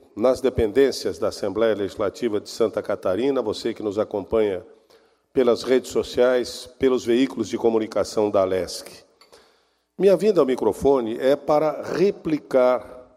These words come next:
uma homenagem mais que merecida, que foi prestada na noite da última quinta-feira, dia dezoito, no gabinete da presidência do Poder Legislativo de Chapecó.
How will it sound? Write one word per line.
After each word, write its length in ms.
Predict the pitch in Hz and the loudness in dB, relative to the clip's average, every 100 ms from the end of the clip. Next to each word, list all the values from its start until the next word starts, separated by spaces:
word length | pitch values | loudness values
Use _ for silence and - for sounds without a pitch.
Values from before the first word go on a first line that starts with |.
| _ _ 151 | _ _ 0
uma 220 | 147 139 | 4 4
homenagem 960 | 139 156 139 110 117 123 110 135 139 - - | 4 4 2 2 4 2 0 -4 -6 -12 -12
mais 500 | 117 147 180 170 - | -2 0 0 -2 -8
que 140 | 127 | -4
merecida, 840 | 113 107 95 - 135 143 143 139 - - _ _ _ _ _ _ _ _ _ | -2 0 -2 -4 -2 -2 -2 -6 -10 -20 _ _ _ _ _ _ _ _ _
que 140 | - | -4
foi 240 | 165 190 190 | 2 4 4
prestada 720 | - 143 - - 151 151 147 | 2 -2 0 2 4 4 2
na 160 | 139 135 | 2 2
noite 540 | 131 143 147 143 - | 4 4 4 2 -4
da 100 | 127 | -2
última 360 | 127 135 123 110 | 0 -2 -2 -2
quinta-feira, 760 | - 190 180 104 - 123 113 | 0 -2 0 -2 0 -2 0
dia 200 | 95 117 | -2 -2
dezoito, 760 | 107 98 90 120 131 131 - 156 - _ _ _ _ _ _ _ | -2 -4 0 4 4 2 -8 -20 -20 _ _ _ _ _ _ _
no 160 | 165 196 | 0 0
gabinete 760 | 180 175 156 143 160 196 180 | 2 2 2 2 4 4 2
da 140 | 165 147 | 0 0
presidência 840 | - 151 - 139 147 175 - 160 | 0 0 -2 -2 2 4 2 0
do 80 | 139 | 0
Poder 480 | - 127 139 147 131 | 2 2 4 2 4
Legislativo 800 | 120 117 113 120 98 - 135 135 | 0 0 -2 0 0 -2 -4 -4
de 100 | 123 | -6
Chapecó. 1160 | - 160 - 139 - - 117 104 - - - | -4 -4 -2 -4 -2 4 4 4 -2 -20 -20